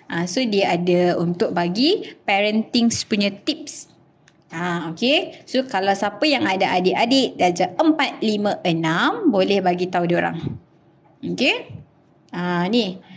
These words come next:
Seminar ni pasal apa? Pasal Power Up four P. Four P tu apa?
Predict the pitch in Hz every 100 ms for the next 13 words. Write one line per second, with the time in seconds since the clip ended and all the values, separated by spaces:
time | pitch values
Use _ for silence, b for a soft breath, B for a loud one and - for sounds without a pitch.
0 | B - - 220 233 269 349 370 269 254
1 | 254 277 403 381 - - 202 208 - 240
2 | 269 370 349 - 226 220 233 - 226 -
3 | - _ - 233 214 214 220 180 175 220
4 | 214 311 320 359 320 262 262 359 508